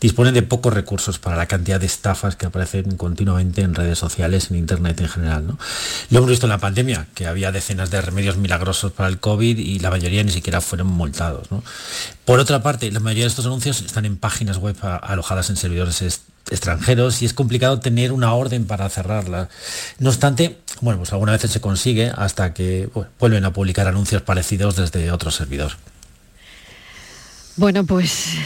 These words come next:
Speaker 2: no sé qué podemos hacer, ¿no? Eh, los consumidores, en este caso, eh, eh, y los pacientes, ¿no?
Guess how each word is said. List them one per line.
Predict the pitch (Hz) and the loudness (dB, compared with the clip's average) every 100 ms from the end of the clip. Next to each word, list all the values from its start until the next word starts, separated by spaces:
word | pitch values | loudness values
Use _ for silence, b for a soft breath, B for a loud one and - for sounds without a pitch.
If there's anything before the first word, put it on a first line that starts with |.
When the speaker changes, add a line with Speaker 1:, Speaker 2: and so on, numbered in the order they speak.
| B B | B B
Speaker 2:
no | - 254 | 2 2
sé | 233 | 4
qué | 185 | 2
podemos | 180 170 156 | 2 2 2
hacer, | 160 185 165 | 2 2 2
¿no? | 170 262 _ - | -2 -6 _ -6
Eh, | 151 143 139 139 - | -2 0 0 -4 -6
los | 156 143 143 - | -4 0 0 -2
consumidores, | - 156 - 151 156 156 - - B B B B | -2 0 2 2 2 2 0 -8 B B B B
en | - 170 | -2 0
este | 160 156 | 2 2
caso, | 165 165 170 135 - | 2 2 2 0 -4
eh, | - 143 139 139 135 - - - | -2 0 2 0 -2 -6 -10 -6
eh, | 139 139 131 - - | -2 0 -2 -4 -4
y | 143 | 0
los | 139 147 | 2 2
pacientes, | - 147 - 185 175 147 147 147 | 0 -2 4 4 4 2 0 -2
¿no? | 170 | -4